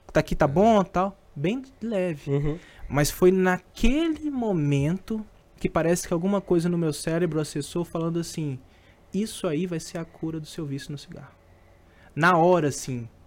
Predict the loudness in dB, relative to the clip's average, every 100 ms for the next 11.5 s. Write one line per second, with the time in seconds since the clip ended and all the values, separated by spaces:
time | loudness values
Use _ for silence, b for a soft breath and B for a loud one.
0 | -8 -4 -4 -4 -4 -4 -6 0 0 0
1 | -6 -4 -2 -4 -10 B B -2 0 -2
2 | -2 -4 -4 -6 -8 -4 -2 -2 -4 -6
3 | -4 -4 -4 B B B B B B B
4 | -14 -8 -4 -2 -4 -4 -6 -6 -8 -6
5 | -6 -6 -6 -8 -6 -4 -4 -6 -14 -12
6 | -2 2 2 4 2 2 2 2 4 2
7 | 2 0 0 -2 -6 -6 -4 -6 -6 -6
8 | -4 -4 -4 -6 -2 2 2 2 -4 -12
9 | -6 -2 0 0 -4 -4 -2 -2 0 -2
10 | -4 -8 -12 -8 -4 2 2 2 0 -4
11 | -6 -6 -4 -6